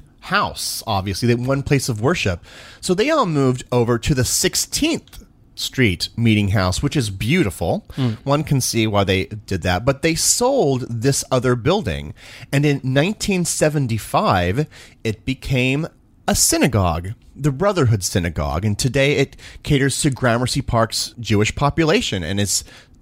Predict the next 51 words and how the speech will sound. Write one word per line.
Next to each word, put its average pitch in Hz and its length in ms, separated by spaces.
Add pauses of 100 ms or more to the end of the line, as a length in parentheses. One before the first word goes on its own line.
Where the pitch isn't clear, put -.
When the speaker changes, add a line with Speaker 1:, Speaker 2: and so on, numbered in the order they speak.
Speaker 1:
a, 123 60
still 254 440
a - 20
lovely 120 340
place 113 260
today. 95 340
And 123 100
there's 104 200
a, 95 180 (260)
a 123 60
lovely 120 300
little 131 160
garden 104 640
on 95 200
the 92 80
side 87 380
that's 98 180
a 101 60
memorial. 110 840
It 117 60
includes 127 500
a 113 80
beautiful 139 760
nine 120 200
eleven 104 440
mosaic. 90 520
So - 80
it's 104 100
a 107 40
great 107 340
place 95 260
to 95 100
visit. 80 420 (480)
Speaker 2:
So - 140
now 175 180
we 196 140
can 185 180
just 156 160
kind 160 200
of 131 520
jump 170 360
back 196 320
out 156 180
into 139 260
the 135 120
street 135 400
and 131 100
head 180 320
up 175 240 (140)
Gramercy 151 500
Park 156 400